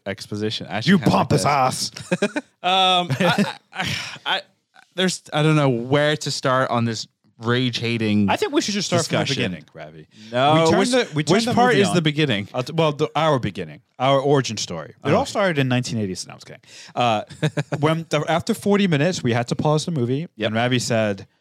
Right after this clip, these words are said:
Speaker 2: "It's ju-, Ch-, Christopher Nolan is a pompous ass." What in the first forty minutes made you think that?
Speaker 1: So I, I was talking this a little bit before we started,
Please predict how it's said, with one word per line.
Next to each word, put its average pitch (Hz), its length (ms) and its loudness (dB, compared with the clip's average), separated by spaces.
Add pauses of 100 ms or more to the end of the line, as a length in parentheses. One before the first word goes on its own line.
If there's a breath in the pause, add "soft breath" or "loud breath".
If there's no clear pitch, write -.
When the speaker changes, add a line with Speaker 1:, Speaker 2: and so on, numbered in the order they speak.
(680)
Speaker 2:
"It's - 200 -10
ju-, 107 240 -10
Ch-, 95 100 -20 (220)
Christopher 160 260 0
Nolan 131 220 -2
is 110 100 -6
a 92 60 -10
pompous 117 500 -4
ass." 78 320 -12 (360 soft breath)
What 277 120 4
in 294 80 -2
the 247 80 -4
first 190 300 0
forty 151 260 2
minutes 113 320 -4
made 110 220 -4
you 98 80 -2
think 90 300 -12
that? 80 180 -18 (160 loud breath)
Speaker 1:
So 240 160 2
I, 247 180 0 (140)
I 220 140 0
was 254 160 0
talking 185 280 0
this 165 160 -2
a 135 60 -4
little 127 240 0
bit 117 260 -2 (600)
before 113 300 -4
we 107 80 -2
started, 98 380 -4